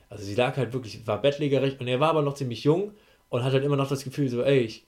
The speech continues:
könnte eigentlich auch mal irgendwie ein bisschen rauslaufen und Spaß haben und einfach mal, keine Ahnung, vielleicht eine neue kennenlernen“, hat sich aber so ein bisschen zu seiner Frau verbunden gefühlt, hat sich irgendwann gesagt, „Okay, ich halte das nicht mehr aus,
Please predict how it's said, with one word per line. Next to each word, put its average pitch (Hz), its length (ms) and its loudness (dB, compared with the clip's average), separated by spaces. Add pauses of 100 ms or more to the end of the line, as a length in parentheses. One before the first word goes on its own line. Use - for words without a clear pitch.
könnte 143 220 0
eigentlich 143 220 -2
auch 131 100 -4
mal 131 200 0
irgendwie 131 280 -4
ein 127 100 -2
bisschen 123 260 -4
rauslaufen 139 440 0
und 110 80 -6
Spaß 170 320 4
haben 101 240 -4
und 95 80 -8
einfach 107 180 -4
mal, 107 280 -2 (440)
keine 113 220 -2
Ahnung, 110 320 -4 (720)
vielleicht - 200 4
eine 117 100 0
neue 160 240 8
kennenlernen“, 98 640 -6 (120)
hat 127 160 0
sich 139 100 2
aber 123 120 6
so 120 60 0
ein 123 60 -2
bisschen 143 200 -4
zu - 60 -8
seiner 117 140 -2
Frau 127 140 -4
verbunden 127 380 0
gefühlt, 107 200 -8
hat 107 80 -2
sich - 120 -16
irgendwann 220 300 6
gesagt, 147 340 0
„Okay, 160 440 -2 (480)
ich - 200 -2
halte 226 200 4
das - 160 2
nicht 175 180 -4
mehr - 160 0
aus, 117 320 0